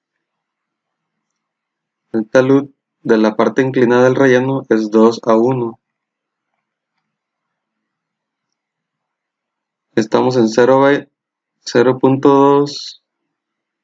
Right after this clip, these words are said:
y donde crucemos con la curva del talud dos uno, esta es la curva del talud dos uno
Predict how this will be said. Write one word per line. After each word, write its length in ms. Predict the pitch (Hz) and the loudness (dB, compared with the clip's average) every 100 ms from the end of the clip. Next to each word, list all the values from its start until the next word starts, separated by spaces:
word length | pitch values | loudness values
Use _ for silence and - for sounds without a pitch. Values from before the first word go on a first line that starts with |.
| _ _ _ _ _ _ _ _ | _ _ _ _ _ _ _ _
y 180 | - 127 | 0 2
donde 240 | 135 123 117 | 2 2 0
crucemos 420 | 120 117 127 131 | -2 0 -2 0
con 180 | 131 113 | 0 0
la 140 | 107 | 0
curva 500 | - 127 120 107 104 107 _ _ _ _ _ _ _ _ _ | 0 0 2 0 -2 -10 _ _ _ _ _ _ _ _ _
del 220 | 110 107 | -2 0
talud 360 | 113 107 113 | 2 4 2
dos 340 | 107 107 123 131 | 2 0 0 0
uno, 480 | 135 135 131 147 160 _ _ _ _ _ _ _ _ _ _ _ _ _ _ _ _ _ _ _ _ _ 107 _ _ _ _ _ _ _ _ _ _ _ _ _ _ _ _ _ _ _ _ _ _ _ _ _ _ _ - | 0 0 0 -4 -6 _ _ _ _ _ _ _ _ _ _ _ _ _ _ _ _ _ _ _ _ _ _ _ _ _ _ _ _ _ _ _ _ _ _ _ _ _ _ _ _ _ _ _ _ _ _ _ _ _ -6
esta 280 | 110 - | -6 -2
es 60 | 110 | -2
la 100 | 113 | -2
curva 300 | - 110 113 | 0 0 2
del 100 | 110 | 0
talud 300 | 107 104 107 | 0 0 2
dos 240 | 107 107 | 0 -2
uno 340 | 120 120 131 | -6 -6 -8